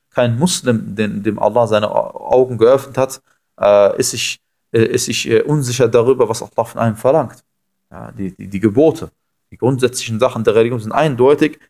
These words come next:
gibt keine Diskussion darüber. Und dann sagt Allah subhanahu wa ta'ala, weil diese Menschen, die sich gespalten haben, in Gruppen getrennt haben, وَأُولَٰئِكَ لَهُمْ عَذَابٌ عَظِيمٌ.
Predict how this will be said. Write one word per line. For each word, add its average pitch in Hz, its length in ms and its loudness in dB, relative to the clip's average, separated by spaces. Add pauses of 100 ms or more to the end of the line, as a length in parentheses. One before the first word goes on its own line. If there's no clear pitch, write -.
gibt - 140 -18
keine 139 200 0
Diskussion 113 440 -4
darüber. 85 380 -6 (580)
Und 98 120 -4
dann 113 120 2
sagt 143 180 0
Allah 120 240 0
subhanahu 117 340 -4
wa 117 60 2
ta'ala, 110 140 2
weil 107 100 4
diese 147 240 0
Menschen, 127 380 -2
die 104 100 -6
sich 95 180 -10
gespalten 127 600 -2
haben, 92 280 2
in 98 140 -8
Gruppen 151 460 -2 (240)
getrennt 156 420 -4
haben, 170 460 0 (360)
وَأُولَٰئِكَ 113 680 2
لَهُمْ 101 460 0
عَذَابٌ 104 680 0
عَظِيمٌ. 90 600 -4